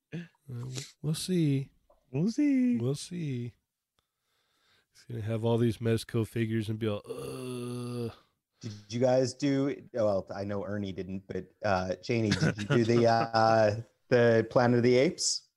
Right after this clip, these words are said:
Speaker 3: Doctor Zaius, Doctor Zaius?
Speaker 1: Doctor
Speaker 3: Doctor
Speaker 1: Zaius,
Speaker 3: Zaius,
Speaker 1: Doctor
Speaker 3: Doctor
Speaker 1: Zaius,
Speaker 3: Zaius?
Speaker 1: Doctor Zaius. No, I
Speaker 3: <laughs>
Speaker 1: didn't. I didn't. I'm, I'm not really a big Apes fan,
Speaker 3: Mm-hmm.
Speaker 1: oddly enough, but, uh, it, it looks really cool.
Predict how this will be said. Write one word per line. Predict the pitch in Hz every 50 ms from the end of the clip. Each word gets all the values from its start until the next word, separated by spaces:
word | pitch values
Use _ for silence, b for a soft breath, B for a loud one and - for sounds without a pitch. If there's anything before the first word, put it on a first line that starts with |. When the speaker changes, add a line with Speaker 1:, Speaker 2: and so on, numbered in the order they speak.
| _ -
Speaker 3:
Doctor | 127 120 113 - 131 117
Zaius, | 101 113 117 113 113 110
Doctor | - 131 120 117 - 127
Zaius? | 117 120 175 180 190 190 185 - - - - - - - - _ _
Speaker 1:
Doctor | - 139 120 -
Speaker 3:
Doctor | 113 113 110 139
Speaker 1:
Zaius, | 131 - - 185 196 202
Speaker 3:
Zaius, | 135 113 117 113 -
Speaker 1:
Doctor | - 123 120 110 120 127
Speaker 3:
Doctor | 147 -
Speaker 1:
Zaius, | 117 113 120
Speaker 3:
Zaius? | 117 -
Speaker 1:
Doctor | - 120 113 - 139
Zaius. | 131 143 202 196 190 190 180 - - - - b b b b b b b b
No, | 139 160 165 170 156 147
I | 139
Speaker 3:
<laughs> |
Speaker 1:
didn't. | 127 147 147 143 127 117 107 - _ _ _ _ _ _ _ _ 139
I | 135
didn't. | 127 120 127 120 120 117 110 113
I'm, | 120 123 123 127 127 -
I'm | 160 175 190 202
not | 233 262 294 240
really | 202 220 269 294 302
a | 226 151
big | 110 - 143 156 143 120 - _ _ _ _ _ _ _ _
Apes | 127 143 135 120 - -
fan, | - - 123 113 107 98 101 104 - B B B B B B B B B
Speaker 3:
Mm-hmm. | 101 107 B B _ -
Speaker 1:
oddly | 117 117 113 117 117 113
enough, | 110 110 110 107 101 - - - - _ _ _ _ -
but, | 113 110 107 110
uh, | 107 107 107 107 - -
it, | 147 165 165 131 120 120 -
it | - 170 160 135
looks | 135 175 254 294 - - -
really | 131 117 113 110 101
cool. | - - 110 110 117 143 -